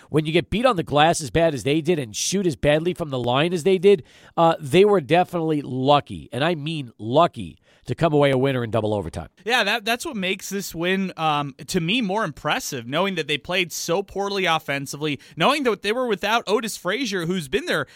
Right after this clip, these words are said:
Speaker 2: uh, reliable shooting guy, and, and he's the guy who can kinda cut to the rim, he can create his own shot, he can, he could work off, uh, ball and be an off-ball scorer, and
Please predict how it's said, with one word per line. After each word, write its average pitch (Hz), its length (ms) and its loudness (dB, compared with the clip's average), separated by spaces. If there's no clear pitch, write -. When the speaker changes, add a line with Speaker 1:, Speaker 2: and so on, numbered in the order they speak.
Speaker 2:
uh, 156 200 2
reliable 165 600 -2
shooting 247 420 -8
guy, 123 280 -4
and, 147 260 -4
and 151 100 -6
he's 214 300 -8
the 277 80 -6
guy 208 240 0
who 220 80 -2
can 180 160 -14
kinda 147 200 0
cut 208 280 -2
to 277 80 -4
the 233 100 -4
rim, 196 300 0
he 165 100 -8
can 147 140 -6
create 143 320 0
his 220 140 -4
own 214 140 -4
shot, 165 320 0
he 156 80 -6
can, 135 260 -10
he 151 160 -4
could 143 180 -6
work 180 320 -4
off, 180 420 -2
uh, 151 160 2
ball 160 500 -2
and 156 140 -6
be 175 100 0
an 147 80 0
off-ball 170 400 -2
scorer, 175 560 -2
and 180 400 0